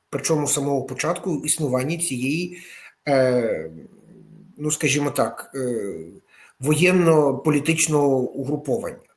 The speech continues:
Тому, коли ми з вами говоримо про, м, перспективи, е, впливу, м,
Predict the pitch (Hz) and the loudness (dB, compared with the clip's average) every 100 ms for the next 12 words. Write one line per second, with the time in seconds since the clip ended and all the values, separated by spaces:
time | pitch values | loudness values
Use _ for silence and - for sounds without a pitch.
0 | _ - 127 143 127 - 160 170 151 160 | _ -8 -4 -2 -4 -2 0 2 4 2
1 | 156 147 156 170 156 147 131 147 147 139 | 2 2 4 4 4 0 -2 0 2 2
2 | - - - - _ 220 110 107 107 131 | -2 -10 -20 -20 _ -14 -12 -12 -14 0
3 | 175 165 - - - 147 123 117 95 - | 2 2 0 -2 2 2 2 0 -2 -8
4 | 135 123 117 113 107 98 92 98 - 165 | -4 -2 0 -2 -2 -4 -4 -6 -6 2
5 | 170 147 127 113 - _ 131 120 | 4 6 2 0 -6 _ -12 -10